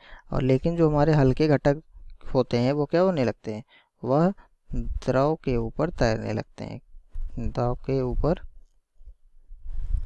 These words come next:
तैरने लगते हैं, ठीक। फिर क्या होता है कि इस विधि द्वारा हम मिश्रण को एक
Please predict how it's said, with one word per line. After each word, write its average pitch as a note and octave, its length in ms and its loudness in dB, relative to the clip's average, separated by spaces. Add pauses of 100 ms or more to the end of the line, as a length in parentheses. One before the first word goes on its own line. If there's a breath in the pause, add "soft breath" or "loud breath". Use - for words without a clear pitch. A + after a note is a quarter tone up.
(1300)
तैरने C#3 420 -2
लगते E3 360 -2
हैं, C#3+ 240 0 (3000)
ठीक। E3 140 -4 (2250)
फिर E3+ 200 0
क्या D3 120 6
होता B2+ 280 0
है B2+ 160 2
कि G#3+ 240 2 (460 loud breath)
इस F#3 240 2
विधि C#3 240 4
द्वारा C3 380 4 (360 soft breath)
हम D3 140 0
मिश्रण C3+ 420 0
को F#3+ 240 0 (140)
एक C#3+ 320 4